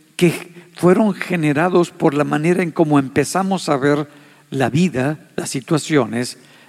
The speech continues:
los agravios, los traumas, las situaciones di-, difíciles que empezamos a vivir.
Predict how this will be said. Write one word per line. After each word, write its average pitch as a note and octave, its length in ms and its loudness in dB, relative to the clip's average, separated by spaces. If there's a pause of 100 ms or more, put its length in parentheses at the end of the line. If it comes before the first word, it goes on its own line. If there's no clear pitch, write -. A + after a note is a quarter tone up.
(120)
los A#3+ 340 2
agravios, C#3+ 920 0
los D3 300 -2
traumas, C3+ 680 0 (300)
las C3+ 220 -4
situaciones D3 840 -4
di-, C#3+ 200 -4 (180)
difíciles B2+ 720 -6
que C#3+ 100 -8
empezamos B2 560 -6
a C3 60 -4
vivir. B2 440 -4